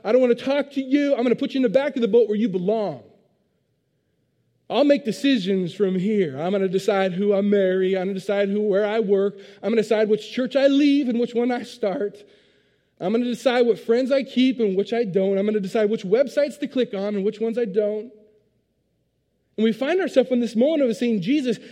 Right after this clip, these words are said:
get in the back. Just get back there.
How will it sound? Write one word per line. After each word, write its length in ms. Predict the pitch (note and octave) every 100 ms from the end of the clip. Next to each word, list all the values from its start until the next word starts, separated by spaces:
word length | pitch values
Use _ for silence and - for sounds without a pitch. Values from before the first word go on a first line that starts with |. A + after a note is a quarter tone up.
| -
get 200 | D3 E4+
in 100 | D4+
the 80 | B3
back. 420 | G#3 E3+ C3+ - - -
Just 220 | - C4+ -
get 160 | F4+
back 320 | C#4+ A3+ -
there. 400 | G3+ F3 B2+ G#2